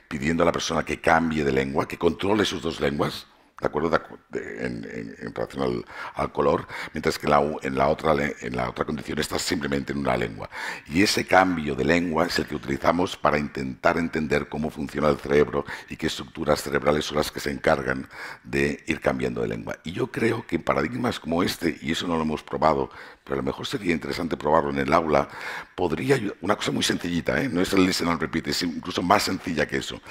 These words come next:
Podría ayudar a la gente a tener cierto control, no aprender las palabras, no aprender las reglas gramaticales, no aprender los sonidos, pero sí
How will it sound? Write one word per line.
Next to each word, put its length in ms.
Podría 400
ayudar 300
a 60
la 120
gente 500
a 240
tener 260
cierto 380
control, 560
no 160
aprender 540
las 180
palabras, 560
no 80
aprender 340
las 100
reglas 280
gramaticales, 640
no 80
aprender 340
los 140
sonidos, 440
pero 160
sí 260